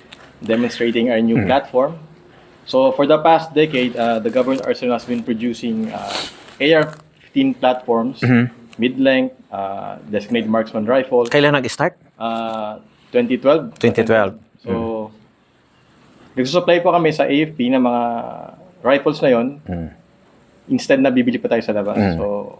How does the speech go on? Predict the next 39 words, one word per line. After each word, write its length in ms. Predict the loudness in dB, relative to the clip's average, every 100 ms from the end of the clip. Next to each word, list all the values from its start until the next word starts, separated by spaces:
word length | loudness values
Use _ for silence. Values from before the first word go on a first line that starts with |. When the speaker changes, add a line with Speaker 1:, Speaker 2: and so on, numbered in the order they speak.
| _ _ _ -4
Speaker 1:
the 60 |
Speaker 2:
So, 160 | 0 4
Speaker 1:
component 320 | 4 4 4
Speaker 2:
meron 240 | 4 4 4
bang 160 | 2
nagkaroon 340 | 2 2 2 2
ba 100 | 4
tayo 120 | 2
na, 220 | 2 0
say, 420 | -4 -2 -2 -4 -12 _ _ _ _ _
like, 260 | -2 -2 -2
a 80 | 0
few 180 | 2 4
hundred 480 | 2 2 2 2
or 240 | 2 -2 -2
isang 240 | -4 -4
libo 380 | -4 -4 -2 0
na 160 | -2 -4
mga 200 | -6 -2
Speaker 1:
Yes, 60 |
sir. 60 | 0
Speaker 2:
rifles? 340 | 0 0 -2
Speaker 1:
So, 160 | -2 -2 -2 -6 -12 _ _ _ _ -20 -8
ah, 720 | 0 2 4 2 2 0 0 0
for 140 | 0
the 100 | 2
M 160 | 0 -2
S 120 | 0
R, 100 | 0
almost 240 | 0 -2
mga 200 | -4 -4
hundreds 260 | -4 -6 -6
na 60 | -6
kami 120 | -4
na 180 | -4 -6
susupply 400 | -8 -14 -8 -6
niya 240 | -6 -10 -12
eh. 60 | -6
Speaker 2:
Mm. 260 | -2 0